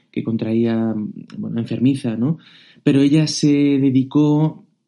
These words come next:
en persona al cuidado de enfermos y moribundos. Además, destaca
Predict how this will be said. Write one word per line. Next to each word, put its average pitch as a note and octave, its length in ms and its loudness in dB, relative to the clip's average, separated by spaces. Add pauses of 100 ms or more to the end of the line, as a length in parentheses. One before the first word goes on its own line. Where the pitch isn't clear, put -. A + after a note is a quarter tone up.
(140)
en B2 160 0
persona D3 720 -2
al A#2+ 180 -2
cuidado B2 400 0
de B2+ 80 2
enfermos B2 460 -2
y - 20 0
moribundos. A2 680 -2 (560)
Además, C3 480 2
destaca D3 840 -2